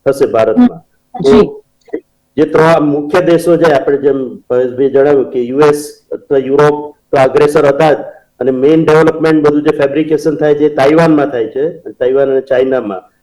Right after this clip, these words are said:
Speaker 1: અને સાથે સાથે સાઉથ ઈસ્ટ એશિયામાં પણ ઘણું ફેબ્રિકેશન થતું હતું. તો હવે ગુજરાત અને એમાં ખાસ કરીને ભારત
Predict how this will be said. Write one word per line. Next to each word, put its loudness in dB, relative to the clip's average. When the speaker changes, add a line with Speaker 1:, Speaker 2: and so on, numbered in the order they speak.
Speaker 1:
અને -2
સાથે -2
સાથે -2
સાઉથ 0
ઈસ્ટ 0
એશિયામાં 0
પણ -2
ઘણું 2
ફેબ્રિકેશન 0
થતું -2
હતું. -10
તો -8
હવે 2
ગુજરાત 0
અને 2
એમાં -2
ખાસ -4
કરીને -4
ભારત 0